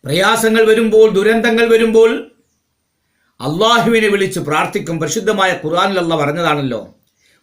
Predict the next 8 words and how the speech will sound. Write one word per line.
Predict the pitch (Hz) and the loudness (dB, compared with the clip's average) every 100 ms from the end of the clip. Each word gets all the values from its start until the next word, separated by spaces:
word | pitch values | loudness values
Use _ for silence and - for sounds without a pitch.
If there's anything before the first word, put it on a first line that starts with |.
| 131 | -4
"വൈദാ | 175 208 196 | -2 0 0
മസ്സൽ | 190 185 - 226 220 214 | 0 -2 -2 0 2 0
ഇൻസാന | 208 156 196 214 226 226 208 151 | -2 -4 -2 0 2 0 -2 -4
ദുർറുൻ | 165 196 214 214 190 | -6 -2 0 0 -2
ദആ | 170 170 202 220 | -4 0 2 2
റബ്ബഹു | 208 190 185 220 190 208 190 | 2 -2 -2 -2 0 0 -2
മുനീബൻ | 180 190 262 254 208 180 | -4 -4 -2 0 -2 -2
ഇലൈഹി", | 139 127 - - | -4 -6 -10 -20